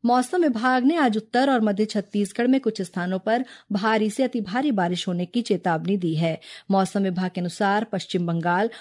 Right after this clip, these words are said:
और उससे लगे उत्तरी तटीय ओडिशा तथा उत्तर पश्चिम बंगाल की खाड़ी के ऊपर कम दबाव का क्षेत्र बना हुआ है। इसके असर से आज प्रदेश के अधिकांश स्थानों पर हल्की से मध्यम बारिश हो सकती है।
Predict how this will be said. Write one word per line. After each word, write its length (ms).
और 140
उससे 200
लगे 280
उत्तरी 400
तटीय 320
ओडिशा 420
तथा 240
उत्तर 280
पश्चिम 440
बंगाल 320
की 140
खाड़ी 320
के 140
ऊपर 340
कम 220
दबाव 280
का 160
क्षेत्र 440
बना 240
हुआ 240
है। 260
इसके 280
असर 300
से 200
आज 180
प्रदेश 360
के 100
अधिकांश 360
स्थानों 340
पर 260
हल्की 300
से 140
मध्यम 460
बारिश 360
हो 100
सकती 420
है। 220